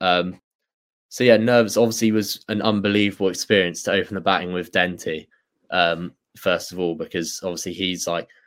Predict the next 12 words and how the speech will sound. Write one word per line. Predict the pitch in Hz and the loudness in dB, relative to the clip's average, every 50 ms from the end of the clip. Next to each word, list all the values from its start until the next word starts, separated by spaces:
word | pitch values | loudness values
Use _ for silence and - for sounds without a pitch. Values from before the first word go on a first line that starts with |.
| _ _ _ _ _ _ _ _ _ _ _ _ _ | _ _ _ _ _ _ _ _ _ _ _ _ _
he | 107 104 95 | 0 2 2
was | 92 90 85 90 | 2 0 -2 -2
one | 95 95 90 | -2 0 0
of | 90 90 | 0 -2
my | 90 87 90 87 78 - - _ _ _ _ _ _ _ _ - | -2 0 0 -2 -2 -4 -8 _ _ _ _ _ _ _ _ 2
idols | 98 95 92 92 90 90 90 85 87 | 4 4 4 4 2 -2 -4 -4 -6
and | 87 - | -10 -4
stuff | - 92 87 - - | -2 -2 -2 0 0
going | 95 92 90 87 | 0 0 0 0
through | 87 - - 95 90 90 | -4 -4 -2 0 0 0
the | 87 85 | 0 -2
academy, | 85 - - 95 90 85 87 85 85 85 87 85 - | -4 -2 0 0 0 0 -2 -4 -4 -4 -4 -6 -8